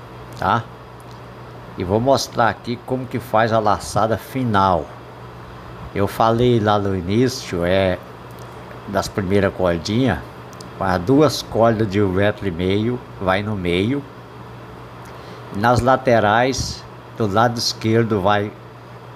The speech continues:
uma de um metro e vinte e do lado direito a outra de um metro e vinte. E aqui é como se faz a laçada final, que é a parte do laço que vai ficar no chão pra armar o laço.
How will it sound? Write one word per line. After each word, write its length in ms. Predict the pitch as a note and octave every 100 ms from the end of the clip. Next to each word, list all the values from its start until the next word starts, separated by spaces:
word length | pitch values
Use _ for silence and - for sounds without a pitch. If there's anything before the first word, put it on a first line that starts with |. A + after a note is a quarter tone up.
| - - - -
uma 400 | A#2 C3+ E3 D3 - - - - - - - - - - - - - - - - - - -
de 120 | F#2+
um 60 | G2+
metro 480 | G2 F#2+ - F#2+ F2 - - - -
e 120 | G#2
vinte 600 | F#2 B2 E3+ - - - - -
e 80 | A#2
do 120 | B2+
lado 220 | B2+ C#3
direito 360 | B2+ A#2 B2+ C3
a 100 | C3
outra 280 | A#2 A#2+ B2
de 120 | A#2+
um 20 |
metro 260 | A#2 B2 C3+
e 40 |
vinte. 480 | A#2 F#2+ E2+ - - - -
E 140 | A#2
aqui 440 | A#2+ - C3 D3+ D3+ - - - - - - - - - -
é 60 | -
como 260 | - C#3 C3
se 160 | C#3+
faz 400 | - - B2 B2+
a 80 | C3
laçada 500 | B2+ A2 - B2 A#2+
final, 720 | A#2 - D3 G#2+ G2+ B2 C3+ - - - - - - -
que 100 | A#2
é 40 | A#2+
a 100 | B2+
parte 400 | - A#2+ A#2+ A2+
do 100 | A2+
laço 300 | G#2+ A#2 -
que 100 | A#2
vai 120 | A2+
ficar 340 | A2+ A#2+ A2
no 120 | A2 G#2+
chão 280 | - G#2+
pra 200 | A2+ B2 -
armar 280 | - B2 A#2
o 40 | B2+
laço. 340 | G2 D#2+ -